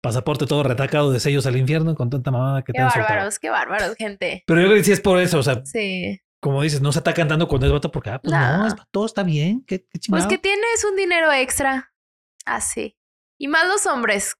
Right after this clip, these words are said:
Speaker 1: Sí.
Speaker 2: Cri-, siento que critican todavía más los hombres. Pero tengo una teoría. Si te critican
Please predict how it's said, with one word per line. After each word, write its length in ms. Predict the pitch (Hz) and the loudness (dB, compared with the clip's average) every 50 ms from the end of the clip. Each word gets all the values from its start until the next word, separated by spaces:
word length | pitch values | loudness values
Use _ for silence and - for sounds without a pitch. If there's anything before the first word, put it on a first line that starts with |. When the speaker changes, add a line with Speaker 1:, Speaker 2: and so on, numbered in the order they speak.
| _ _ - | _ _ -2
Speaker 1:
Sí. 80 | 127 | 0
Speaker 2:
Cri-, 220 | 123 123 123 123 131 | 0 0 0 0 0
siento 240 | - 269 285 330 | -2 -2 -4 -4
que 100 | 330 320 | -6 -6
critican 440 | - 254 262 254 - - - 269 262 | -4 -4 -4 -6 -6 -6 -6 -4 -2
todavía 240 | 269 269 262 269 262 | -2 -2 0 -2 -2
más 160 | 254 247 233 226 | -2 -2 -2 -2
los 220 | 240 233 - - | -2 -4 -4 -6
hombres. 440 | 226 208 214 - 202 - - - - _ _ _ _ _ _ | -6 -8 -6 -8 -8 -10 -10 -14 -14 _ _ _ _ _ _
Pero 140 | - 254 269 | -6 -4 -2
tengo 180 | 285 320 311 311 | -2 -4 -4 -2
una 140 | 302 302 302 | -4 -4 -2
teoría. 400 | - 254 226 214 175 - - - | -2 -2 -2 0 -2 -4 -4 -4
Si 140 | - 269 254 | -4 -4 -2
te 160 | 294 294 285 | -2 -2 -2
critican 360 | 294 294 262 359 - 440 | -4 -4 -4 -4 -2 0